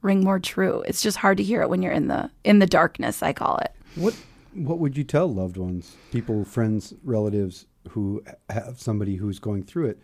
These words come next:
Speaker 2: What do you say? Because there's nothing you can say.
Speaker 1: Yeah. And I would just say to be very sensitive about what you do say, because, you know, I think some people think they're trying to help,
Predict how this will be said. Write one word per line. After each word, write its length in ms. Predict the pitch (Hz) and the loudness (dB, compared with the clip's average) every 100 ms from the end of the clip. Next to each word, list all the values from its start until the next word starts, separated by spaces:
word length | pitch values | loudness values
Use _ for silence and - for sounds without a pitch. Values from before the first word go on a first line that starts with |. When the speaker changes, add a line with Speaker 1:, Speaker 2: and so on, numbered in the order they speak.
| _ _ | _ _
Speaker 2:
What 180 | 143 131 | -6 -2
do 80 | |
you 140 | 127 117 | -4 -4
say? 240 | - 151 | -4 -4
Because 320 | 92 - 113 | -4 -4 -4
there's 180 | 101 95 | -4 -4
nothing 380 | 95 104 98 90 | -4 -6 -6 -8
you 80 | 85 | -10
can 360 | - 95 95 | -14 -12 -12
say. 200 | 87 - - | -14 -8 0
Speaker 1:
Yeah. 420 | 190 185 165 - - | 4 4 2 -2 4
And 160 | 208 - | 4 6
I 100 | 214 | 6
would 140 | 214 | 6
just 180 | 226 208 | 2 4
say 200 | 214 202 | 4 6
to 60 | 190 | 6
be 120 | 247 | 6
very 300 | 190 185 180 | 8 6 4
sensitive 600 | - 156 156 - 190 - | 2 2 2 2 2 2
about 280 | 117 107 185 | 4 4 6
what 160 | - | 4
you 100 | 180 | 2
do 220 | - 135 | 2 0
say, 260 | - - - | 0 -2 0
because, 640 | - 185 - 170 190 - | -2 0 2 0 -2 -6
you 160 | 208 202 | 2 4
know, 240 | 185 - - | 6 4 2
I 40 | |
think 240 | 180 208 - | 4 2 4
some 220 | 208 196 | 4 4
people 240 | 208 190 | 4 2
think 240 | - 190 190 | 2 2 4
they're 160 | 202 | 0
trying 260 | - 196 196 | 2 2 2
to 60 | 202 | 2
help, 380 | 208 214 - | 2 2 -2